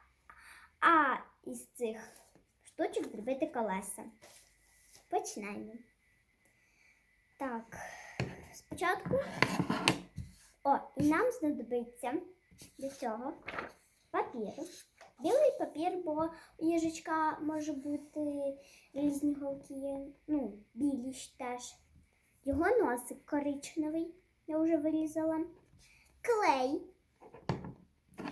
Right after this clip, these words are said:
і ножиці. Це, це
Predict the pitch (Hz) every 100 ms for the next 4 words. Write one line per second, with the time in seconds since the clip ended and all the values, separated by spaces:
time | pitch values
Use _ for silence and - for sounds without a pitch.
0 | - - - 381 427 285 262 262 233 -
1 | 240 - _ _ - - - - - -
2 | - - - - - - - - - _
3 | _ - - - - - - - - -
4 | _ _ - 247 -